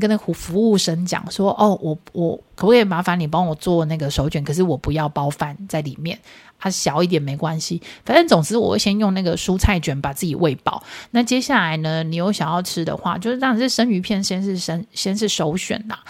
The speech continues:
然后再来的话才是寿司的部分。诶，大家不要因为这样子，然后就坚决不吃饭哦，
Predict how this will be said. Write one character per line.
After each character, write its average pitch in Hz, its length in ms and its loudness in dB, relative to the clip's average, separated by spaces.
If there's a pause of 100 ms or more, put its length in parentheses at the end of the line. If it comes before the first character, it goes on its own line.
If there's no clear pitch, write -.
(300)
然 185 100 0
后 226 220 4
再 220 160 2
来 175 180 -2
的 165 120 -2
话 190 180 0
才 180 180 -6
是 185 460 -2
寿 170 240 0
司 160 180 -8
的 147 120 -4
部 156 180 -2
分。 - 320 -6
诶， 285 160 -2
大 285 180 2
家 285 80 4
不 233 140 0
要 233 140 6
因 226 120 2
为 233 120 4
这 220 100 0
样 208 100 0
子， 190 180 -6
然 156 140 -4
后 180 80 -2
就 190 160 0 (320)
坚 202 240 -2
决 156 200 -2
不 185 160 -2
吃 165 260 -6
饭 156 400 -4
哦， 139 180 -8